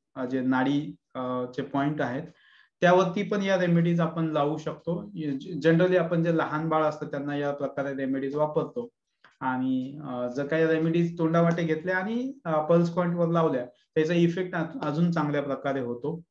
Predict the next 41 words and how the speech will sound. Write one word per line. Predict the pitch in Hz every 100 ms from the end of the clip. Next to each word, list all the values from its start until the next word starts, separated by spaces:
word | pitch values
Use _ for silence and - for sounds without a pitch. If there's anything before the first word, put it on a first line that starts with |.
| _ _ _ _ _ _
अ, | 135 139 135
generally | 139 165 190 208
काही | 208 190
remedies | 202 202 202 208 208
आहेत, | 180 185
ज्या | 175 190
emergency | 175 170 170 175 170 175
मध्ये | 165 165 170
किंवा, | 160 160 156 165 143
अ, | 139 139
physical | 160 156 170 175 170
ज्या | 170
बॉडीला, | 156 170 151 151 151 147 -
अ, | 135 135 - - -
अ, | 147 131 131 135
इजा | 143 147 165
झालेली | 151 151 151
असेल, | 135 - 123 123
तर |
त्या | 135 156
cases | 160 151 156
मध्ये | 165 160
पण | 165 160
काही | 143 143
remedies | 143 143 139 139
आहेत, | 123 123 120 - _ _ _ 143
rescue | 147 151 180 160
remedy | 147 143 135
आहे, | 127 117
तर | 117 _ 180
या | 190
remedies | 185 180 180 185
आपण | 170 180 170
physically | 175 165 170 175 170
जे | 165 165
skin | - - 165 160
आहे, | 143 139
त्यावरती | 151 147 151 151
apply | 135 127 139 139
करू | 139 131
शकतो. | 127 120 - 156 170